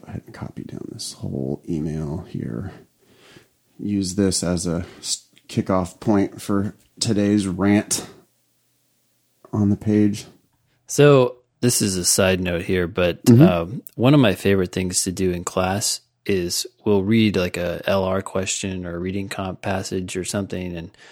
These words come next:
Speaker 2: there'll be just some sentence in it that's so absurd.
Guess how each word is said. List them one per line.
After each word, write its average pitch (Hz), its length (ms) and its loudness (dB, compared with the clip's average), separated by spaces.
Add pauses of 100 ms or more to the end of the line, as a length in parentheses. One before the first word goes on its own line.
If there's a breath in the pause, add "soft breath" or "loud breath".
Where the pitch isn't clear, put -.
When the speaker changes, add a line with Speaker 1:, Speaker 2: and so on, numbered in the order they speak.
(540 loud breath)
Speaker 2:
there'll 107 100 0
be 120 160 4
just 170 240 4
some 123 220 4
sentence 92 580 -4
in 90 120 -8
it - 160 -10
that's - 420 -6 (500)
so 127 960 4 (380)
absurd. - 760 -4